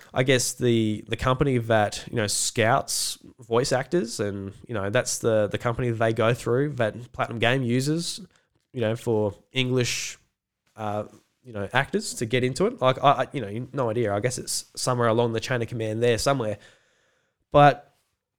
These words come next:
going back to what Helena Taylor said, we're talking about, like,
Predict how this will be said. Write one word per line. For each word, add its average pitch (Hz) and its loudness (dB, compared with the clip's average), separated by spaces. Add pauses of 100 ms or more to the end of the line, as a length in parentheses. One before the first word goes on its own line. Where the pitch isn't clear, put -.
(360)
going 170 8
back 160 4
to 147 4
what 135 4
Helena 135 2
Taylor 113 2
said, 113 2
we're 135 4
talking 151 6
about, 127 6
like, 110 2